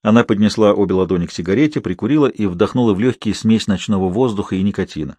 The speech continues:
Выдохнув облачко дыма, Лив почувствовала, как нервное напряжение спадает и развеивается вместе с дымом. Она положила сигаретную пачку обратно в рюкзак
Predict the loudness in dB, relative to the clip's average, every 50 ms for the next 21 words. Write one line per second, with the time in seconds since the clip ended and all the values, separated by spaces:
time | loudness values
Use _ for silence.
0 | _ _ _ _ _ _ _ _ _ _ _ _ _ _ _ _ _ _ -10 -2
1 | 2 4 4 4 2 2 2 0 0 0 -2 -10 -12 _ 2 4 4 4 4 2
2 | 0 -2 0 0 0 2 4 2 2 4 4 2 2 0 0 0 -2 -2 -2 -4
3 | -6 -6 -4 -2 0 0 0 0 -2 -6 -4 _ 0 2 2 2 2 2 0 0
4 | 0 -2 -2 -4 -2 -2 0 0 0 -2 -4 -2 -2 0 2 4 4 4 4 2
5 | -2 -6 -14 -20 -20 _ _ _ _ -8 -6 -4 -4 -4 0 0 2 2 2 0
6 | 0 -2 -4 -4 -4 -4 -4 -4 -4 -6 -8 -6 -4 -4 -2 0 0 0 -2 -6
7 | _ _ _ -20 _ _ _ _ _ _ _ _ _ _ _ _ _ _ 0 2
8 | 2 2 2 4 4 2 2 2 2 2 0 0 0 2 2 4 4 4 4 2
9 | 0 2 2 2 0 2 2 2 2 4 4 4 4 2 0 -4 -4 -4 -4 -6
10 | -4 -2 -2 -2 -2 -2 -10